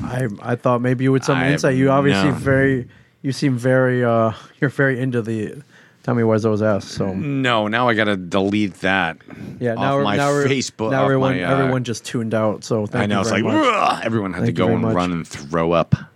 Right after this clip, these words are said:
Speaker 1: Yeah, uh, back to what I was saying before. Uh, we wanna, uh,
Speaker 2: Yes.
Speaker 1: you know, special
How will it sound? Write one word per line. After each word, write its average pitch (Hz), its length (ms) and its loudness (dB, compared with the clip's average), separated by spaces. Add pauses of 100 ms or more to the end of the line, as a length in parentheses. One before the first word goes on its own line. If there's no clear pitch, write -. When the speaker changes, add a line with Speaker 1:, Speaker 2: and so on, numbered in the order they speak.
Speaker 1:
Yeah, 110 280 2 (180)
uh, 120 300 2
back 135 240 0
to 151 80 2
what 139 80 4
I 135 40 4
was 123 100 -2
saying 131 140 0
before. 123 380 2
Uh, 120 120 4
we 123 120 4
wanna, 127 300 4
uh, 120 400 0
Speaker 2:
Yes. - 180 -2
Speaker 1:
you 127 60 2
know, 120 100 2
special 131 640 0